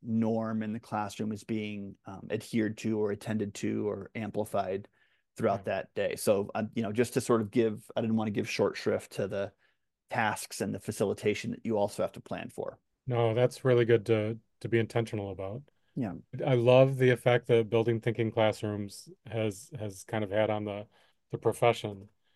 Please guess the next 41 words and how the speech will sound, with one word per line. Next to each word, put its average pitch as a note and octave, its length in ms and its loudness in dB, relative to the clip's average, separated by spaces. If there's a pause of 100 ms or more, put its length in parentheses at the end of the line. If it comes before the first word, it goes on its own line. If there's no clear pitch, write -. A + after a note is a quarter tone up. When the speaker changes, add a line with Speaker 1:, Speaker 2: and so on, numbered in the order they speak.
(160)
Speaker 2:
But A#2+ 100 -2
I A#2+ 100 4
do C3+ 240 4
find A#2+ 300 4
myself A2+ 420 0
sometimes A2 480 -2
wishing G#2 400 -2
they G#2 140 -2
had G2+ 160 -4 (680)
read A2+ 260 2
your B2 140 4
book C#3+ 240 4
first. - 540 0 (260)
Speaker 1:
<laughs> E3 140 10 (340)
Speaker 2:
Right? A#3+ 380 6
I C3+ 80 6
mean, C3+ 120 8
I C3 60 8
see, D3 240 2
I C3 100 2
see C#3+ 180 4
them C3+ 180 6
as A#2 240 0
kind B2+ 180 4
of A2 120 -2 (120)
Speaker 1:
Yeah. C#3 100 10
Speaker 2:
complementary. A#2+ 440 8
Like, A#2 180 6
Building D3 280 10
Thinking C3+ 280 4
Classrooms C3+ 540 4
Speaker 1:
Sure. A2+ 260 6 (440)
Speaker 2:
really C#3 320 10
picks C#3+ 300 2
up D3+ 200 8
on A2+ 220 6
that, G#2+ 280 0 (440)
like, A2 220 0
thinking B2 220 2
about A2+ 240 4
planning A2+ 720 0